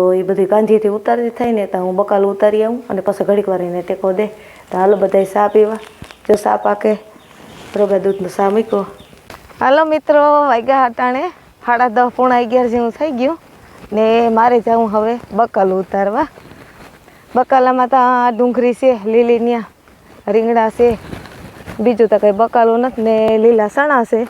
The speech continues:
જો ઘઉંમાં ઠીકો ઠીકનો પાક પડવા માંડ્યો, એકદમ ભૂરકાઈ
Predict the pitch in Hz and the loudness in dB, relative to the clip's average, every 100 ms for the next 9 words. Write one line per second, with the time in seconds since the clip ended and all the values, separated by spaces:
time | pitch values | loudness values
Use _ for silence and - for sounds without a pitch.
0 | - - - - - 185 233 - 240 247 | -12 -20 -20 -20 -10 -2 -2 0 0 2
1 | 247 240 240 240 240 - 233 - 233 220 | 2 2 2 2 -2 -6 -10 -4 -4 -4
2 | 220 196 214 - 220 202 202 208 214 294 | -4 -2 -4 -2 -4 -2 -2 -2 -2 -4
3 | - _ _ _ _ - _ _ - 220 | -6 _ _ _ _ -20 _ _ -4 -2
4 | 214 202 214 185 214 - | 0 0 0 0 -2 0